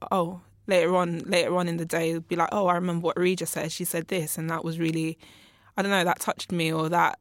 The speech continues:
that was really cool what she said, or that was really beneficial what she said. Like, something like that. Like, that would be really nice if people got that from my podcast, just because I'm simply just being myself, really. And I think there's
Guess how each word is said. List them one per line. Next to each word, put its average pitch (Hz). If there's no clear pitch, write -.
that 180
was 170
really 170
cool 190
what 180
she 160
said, 165
or 165
that 156
was 160
really 170
beneficial 175
what 175
she 165
said. 165
Like, -
something 196
like 175
that. 180
Like, 180
that 214
would 202
be 180
really 165
nice 160
if -
people 170
got -
that 165
from 170
my 170
podcast, 165
just -
because 175
I'm 165
simply 170
just -
being 175
myself, 170
really. 160
And 196
I 208
think 285
there's 202